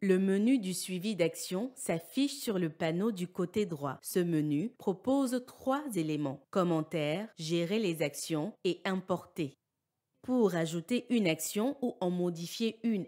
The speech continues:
existante, on clique sur Gérer les actions.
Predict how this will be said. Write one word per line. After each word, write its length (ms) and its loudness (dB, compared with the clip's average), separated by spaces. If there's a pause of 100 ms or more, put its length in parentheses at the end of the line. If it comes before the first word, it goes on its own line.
existante, 840 -2
on 140 4
clique 360 0
sur 260 0
Gérer 400 2
les 220 2
actions. 420 -4